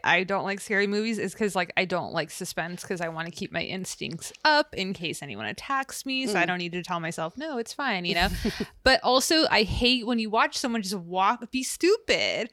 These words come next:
Speaker 2: Yes.
Speaker 1: If you, like, see a door slam open and you're, have other people in the house, you say, like, "Hey,
Speaker 2: Hey.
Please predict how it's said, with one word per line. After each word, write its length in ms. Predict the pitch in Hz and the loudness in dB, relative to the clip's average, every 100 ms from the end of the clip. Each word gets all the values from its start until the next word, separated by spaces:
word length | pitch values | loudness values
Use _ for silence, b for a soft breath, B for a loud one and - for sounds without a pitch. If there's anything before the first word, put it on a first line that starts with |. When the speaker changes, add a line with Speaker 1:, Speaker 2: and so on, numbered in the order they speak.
| - | -2
Speaker 2:
Yes. 360 | 226 170 160 | 2 4 2
Speaker 1:
If 160 | - 254 | 2 2
you, 160 | 277 339 | 4 4
like, 160 | 359 | 4
see 320 | - - 320 | 0 -2 2
a 60 | 339 | 4
door 280 | 247 254 277 | 6 6 6
slam 360 | 294 254 220 | 4 4 4
open 340 | 208 196 208 190 | 2 2 2 2
and 160 | 190 | 2
you're, 240 | 196 202 196 | 2 2 2
have 280 | 185 202 208 | 2 4 4
other 180 | 208 214 | 2 2
people 240 | 233 208 | 0 -2
in 80 | 196 | 0
the 80 | 180 | 2
house, 380 | 240 226 208 | 4 4 2
you 80 | 220 | -2
say, 180 | - 220 | 2 2
like, 200 | 202 196 | 4 0
"Hey, 520 | - 277 285 269 262 | 0 4 6 8 6
Speaker 2:
Hey. 300 | - 208 220 | 4 2 0